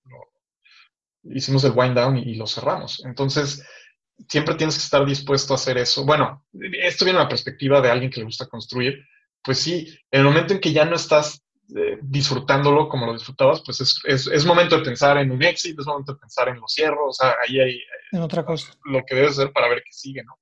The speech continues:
Speaker 2: Súper, Tomás. Eh, ¿tú te ha tocado, este,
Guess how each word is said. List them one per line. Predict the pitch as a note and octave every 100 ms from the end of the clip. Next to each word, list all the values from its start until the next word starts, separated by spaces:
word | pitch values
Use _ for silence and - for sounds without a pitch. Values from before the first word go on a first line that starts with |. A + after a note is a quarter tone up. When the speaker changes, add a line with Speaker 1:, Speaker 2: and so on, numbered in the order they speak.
| _
Speaker 2:
Súper, | - F3+ D#3 F3
Tomás. | E3+ D#3+ - _ - - -
Eh, | C#4 G3 G3+ _
¿tú | A3+ A3 - _ _
te | G#3+
ha |
tocado, | G#3 A3+ A#3 A#3 A#3 A3+ F#3+ D#3+ G#3+ -
este, | F#3+ D#3 C#3 _ E3 D#3 D#3 D3+ E3+